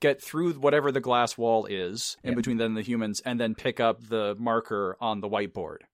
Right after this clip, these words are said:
Speaker 1: There must be
Speaker 2: Yeah.
Speaker 1: some kind of visual input.
Speaker 2: In the story, they have seven eyes to go with their seven limbs, and so it's more obvious, but this version of them, I guess the eyes are just up on the larger creature that's moving his hands around.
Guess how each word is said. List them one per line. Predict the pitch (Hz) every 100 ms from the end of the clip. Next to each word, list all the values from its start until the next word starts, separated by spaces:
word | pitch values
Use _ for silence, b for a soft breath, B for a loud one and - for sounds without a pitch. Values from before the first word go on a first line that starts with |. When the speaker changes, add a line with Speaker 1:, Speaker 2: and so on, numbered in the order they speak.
| -
Speaker 1:
There |
must | 180 190
be |
Speaker 2:
Yeah. | 160
Speaker 1:
some | - 220 180
kind | 156 135
of | 120
visual | 113 127 117 110 101
input. | 107 95 -
Speaker 2:
In | 151
the | 127
story, | - 214 180 147 131
they | 127 127
have | 135 123 120 113
seven | - 127 107
eyes | 104 107 101 98 -
to |
go | - 92
with | 90
their | 95
seven | - 87 90
limbs, | 90 76 82 - - -
and | 87 80 -
so | 90
it's | - 90
more | 90
obvious, | 104 82 80 -
but | - - - _ -
this | 131 -
version | 127 110 110
of | 101
them, | 107 104
I | 98
guess | 101 -
the | 101 92
eyes | 90 87
are |
just | 87 90 - -
up | - -
on | 87
the | 85
larger | 85 87 85
creature | - 90 87 82 76
that's | 73 - _ _ _ -
moving | 101 82 78
his | 78
hands | 87 80 73
around. | 78